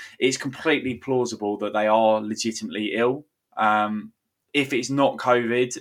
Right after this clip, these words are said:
then you'd like to think at least one of them wouldn't be so ill that we have to rely on such a youthful squad for the evening. Uh, maybe at least having one on the bench, but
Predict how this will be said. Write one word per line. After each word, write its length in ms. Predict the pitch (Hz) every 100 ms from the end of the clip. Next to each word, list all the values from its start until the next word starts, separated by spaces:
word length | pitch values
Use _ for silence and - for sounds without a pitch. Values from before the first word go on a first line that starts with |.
| -
then 480 | 120 113 110 110 - _ -
you'd 260 | 120 113 120
like 200 | 127 127
to 100 | -
think 300 | 117 131 120
at 60 | 117
least 300 | 117 113 -
one 200 | 123 120
of 80 | 107
them 200 | 104 107
wouldn't 280 | 113 107 -
be 420 | 110 110 98 - _ -
so 420 | - - 120 110
ill 220 | 101 101
that 220 | 104 95 - -
we 220 | - 113
have 280 | 107 110 -
to 80 | 110
rely 320 | 104 107 107
on 80 | 98
such 240 | 110 -
a 60 | 110
youthful 440 | 104 107 - 110
squad 400 | - - 117 110
for 60 | -
the 80 | 117
evening. 440 | 120 113 123 123 123 - - - -
Uh, 180 | 110 107
maybe 320 | 110 113 110
at 60 | 104
least 200 | 113 -
having 180 | 107 107
one 160 | 110
on 100 | 107
the 60 | 104
bench, 500 | - 113 117 - -
but 260 | 110 107 -